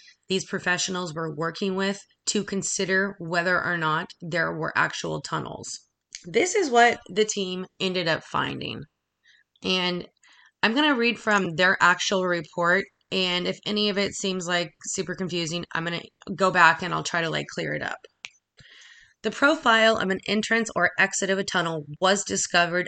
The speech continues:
under the foundation of the west wall of the building. It's classroom number four. And I'm gonna put a map up, so if you guys wanna go try to see what these tunnels look like, you can see that up on the Instagram. So the signature feature was described and sketched by consulting geologist Don Michael,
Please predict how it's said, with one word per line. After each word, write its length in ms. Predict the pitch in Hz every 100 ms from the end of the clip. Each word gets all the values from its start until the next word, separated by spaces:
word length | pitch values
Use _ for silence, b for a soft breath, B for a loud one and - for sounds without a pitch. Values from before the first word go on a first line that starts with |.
| -
under 240 | 175 170 180
the 140 | 180
foundation 600 | - 185 165 160 156 165
of 140 | 156 156
the 120 | 160
west 340 | 151 156 - -
wall 220 | 156 151
of 100 | 156
the 80 | 147
building. 460 | 147 160 143 123 135 B B B B
It's 180 | 160 -
classroom 440 | - 190 - 196
number 240 | 180 175 165
four. 460 | - 160 - - - B B B B -
And 360 | 190 185 185 -
I'm 160 | 185 220
gonna 140 | 370
put 160 | 359 247
a 60 | 185
map 340 | 160 151 170 208
up, 220 | 214 214 -
so 340 | - 196 175
if 140 | - -
you 100 | 185
guys 220 | 190 160
wanna 240 | 170 175
go 180 | 165 165
try 220 | 160 170
to 60 | 160
see 240 | - 175
what 100 | 160
these 180 | 151 151
tunnels 360 | 175 156 151 -
look 180 | 160 147
like, 300 | 165 165 160
you 200 | 160 151
can 140 | 147 160
see 140 | 156
that 180 | 170 170
up 140 | - 165
on 100 | 160
the 80 |
Instagram. 680 | 151 156 - 180 180 196 214 - _ B B B B B -
So 300 | - 180 170
the 100 | 185
signature 540 | - 262 339 - 302
feature 600 | - 208 196 220 214 214 -
was 180 | 185 156
described 640 | 190 - 180 170 180 170
and 140 | 214
sketched 460 | 220 - 165 151 -
by 80 | 170
consulting 540 | 175 151 170 175 196
geologist 680 | 165 175 160 160 156 170 - 156
Don 260 | 160 165
Michael, 440 | 156 147 - -